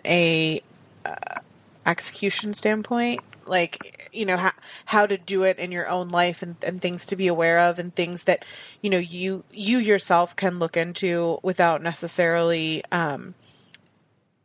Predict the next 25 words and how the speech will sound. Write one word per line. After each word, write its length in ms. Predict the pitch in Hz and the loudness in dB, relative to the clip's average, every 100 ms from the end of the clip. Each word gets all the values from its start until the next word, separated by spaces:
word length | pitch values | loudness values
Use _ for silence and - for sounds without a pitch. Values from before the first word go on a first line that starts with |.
| _ _ _ _ _ _ _ | _ _ _ _ _ _ _
needing 640 | 240 220 220 208 202 196 | 0 4 6 6 4 -2
m-, 260 | 196 - 202 - | -4 -4 -8 -10
medical 640 | 208 196 190 196 185 180 - | 2 2 2 2 2 2 0
intervention 580 | 185 - 190 180 180 175 | -4 0 0 0 -4 -2
or 200 | 190 175 | 0 2
in 160 | 170 | 0
support 480 | 180 180 - 180 160 | -2 -6 -2 -2 2
of 180 | 185 180 | 2 2
medical 360 | 180 170 175 165 | 0 0 0 0
intervention. 500 | 170 175 175 - 175 | 0 0 0 0 -4
I 40 | |
think 180 | 190 185 | -4 2
those 200 | 175 165 | 2 2
are 80 | 170 | 2
a 60 | |
lot 180 | 165 156 | 2 2
of 80 | 160 | 0
the 80 | 170 | -4
things 280 | 180 170 | -6 -4
that 120 | - 170 | -4 -4
people 220 | 180 170 | -4 -2
are 80 | 160 | -4
looking 300 | 160 185 180 | -4 -6 -4
for. 240 | 165 160 | -2 -2
So 320 | - 160 156 | 0 0 -2